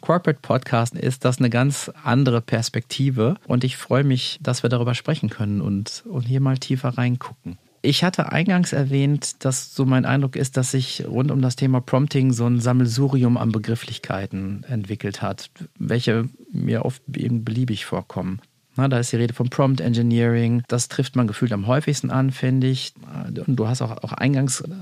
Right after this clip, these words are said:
das zur Einordnung benutzt. Prompt Crafting, das, das hört man auch manchmal.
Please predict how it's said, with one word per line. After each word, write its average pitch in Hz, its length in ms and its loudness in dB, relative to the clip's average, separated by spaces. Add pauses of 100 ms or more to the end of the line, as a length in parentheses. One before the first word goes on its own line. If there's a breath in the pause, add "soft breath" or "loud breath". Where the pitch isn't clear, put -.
das - 220 -4
zur - 160 -4
Einordnung 123 580 0
benutzt. 131 460 -2 (280 loud breath)
Prompt - 240 -4
Crafting, 156 500 2
das, - 280 -2
das - 220 -2
hört 127 160 0
man 107 100 2
auch 160 80 4
manchmal. 170 580 2